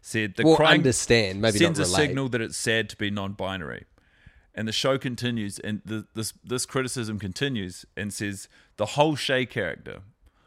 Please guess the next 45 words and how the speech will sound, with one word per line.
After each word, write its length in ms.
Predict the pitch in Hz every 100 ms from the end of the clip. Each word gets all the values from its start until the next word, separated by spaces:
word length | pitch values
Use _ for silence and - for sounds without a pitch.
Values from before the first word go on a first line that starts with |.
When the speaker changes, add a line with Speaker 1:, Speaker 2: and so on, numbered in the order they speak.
| _
Speaker 1:
was 160 | - 101
like 160 | 110
a 60 | 117
boomer 420 | 101 131 143 139
stereotype," 960 | - - 110 110 98 92 - - - _ - _ _ _ _ _ _
which 180 | 104 127
I 80 | 120
was 100 | 110
sort 160 | 117
of 80 | 104
like, 240 | 104 101 -
I 100 | 117
was 180 | 139 147
glad 460 | - 110 101 101 98
to 80 | 98
hear 240 | 98 87
Shay's 360 | - 90 82 -
jokes 360 | 90 78 -
getting 240 | - 92 90
a 40 |
bit 140 | 101 52
of 80 |
fucking 380 | - - - -
stick. 580 | - - - 82 - - _
Speaker 2:
Yeah. 460 | 107 104 107 101 90 - _ _
Speaker 1:
But 220 | 110 113
then 500 | 151 175 117 87 101 _ _ _ _ _ -
the 80 | 110
feedback 480 | 143 147 143 -
con-, 160 | - 113
the 80 | 117
feedback 340 | 110 160 151 147
session 240 | 135 113
continues 480 | 110 101 143 151 120
to 100 | -
the 80 | 104
point 280 | - 117 104
of 100 | 98
creating 340 | - 107 110
emotional 520 | - 113 113 113 110 98
resonance 500 | 123 139 113 92 104
where 140 | 101
we 80 | 95
see 240 | - 117
Shay, 500 | 107 - 117 92 87